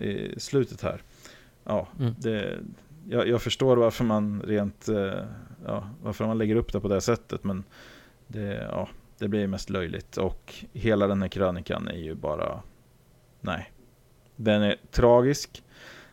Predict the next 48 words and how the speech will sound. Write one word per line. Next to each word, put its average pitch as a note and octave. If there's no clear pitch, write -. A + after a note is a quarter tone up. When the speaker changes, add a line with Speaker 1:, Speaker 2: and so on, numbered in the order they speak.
Speaker 1:
Den A2+
är G#2+
bara G#2
ute A2
efter G#2
att, G2+
eh, G2
misstänkliggöra G2+
en G#2
enorm A2
grupp G#2
med G2+
människor G#2+
som G#2+
faktiskt -
har, G2
eh, G2
relevant A2
kritik -
och G#2
relevanta, G2+
relevanta A2+
synpunkter, A2
och G#2
istället A2
då G#2+
för G2+
att F#2
gå A#2+
till A#2
möte A2
så G#2+
tycker G#2
jag G2+
då G2
att, -
ja, D3
men A#2+
det A2
här C#3+
har G#3
jag -
faktiskt A#2
inte G2
tänkt F#2
på, G2+
så, G2+
eh, F2